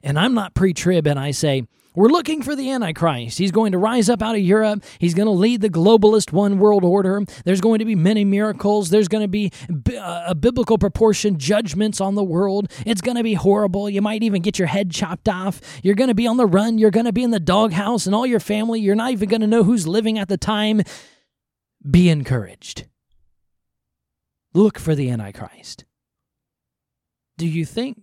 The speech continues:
God wants you looking for the Antichrist or for Jesus in the sky?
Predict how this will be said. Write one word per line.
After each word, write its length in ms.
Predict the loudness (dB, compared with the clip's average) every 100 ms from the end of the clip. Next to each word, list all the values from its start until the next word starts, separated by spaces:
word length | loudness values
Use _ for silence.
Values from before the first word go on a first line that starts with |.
| -12
God 360 | -6 -6 -6 -6
wants 400 | -6 -6 -8 -8
you 100 | -8
looking 320 | -8 -10 -12
for 140 | -10
the 160 | -10 -10
Antichrist 1040 | -10 -10 -8 -12 -10 -8 -6 -6 -8 -12 -10
or 200 | -6 -6
for 200 | -6 -10
Jesus 800 | -8 -6 -6 -4 -4 -6 -8 -14 _ _ _ _ _ _ _
in 160 | -6 -6
the 120 | -8
sky? 540 | -10 -8 -10 -12 -20